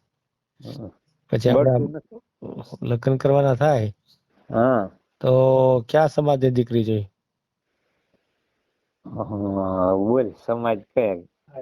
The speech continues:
Speaker 1: બધી હાલે કે સમાજની?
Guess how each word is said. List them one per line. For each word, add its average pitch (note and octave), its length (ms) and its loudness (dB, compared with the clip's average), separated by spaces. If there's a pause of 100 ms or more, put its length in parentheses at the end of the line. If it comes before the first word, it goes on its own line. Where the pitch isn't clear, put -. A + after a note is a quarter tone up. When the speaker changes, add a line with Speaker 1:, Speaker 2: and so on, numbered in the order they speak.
(1500)
Speaker 1:
બધી C#3 380 2
હાલે E3+ 300 2
કે C#3+ 220 -8
સમાજની? G#2+ 560 -20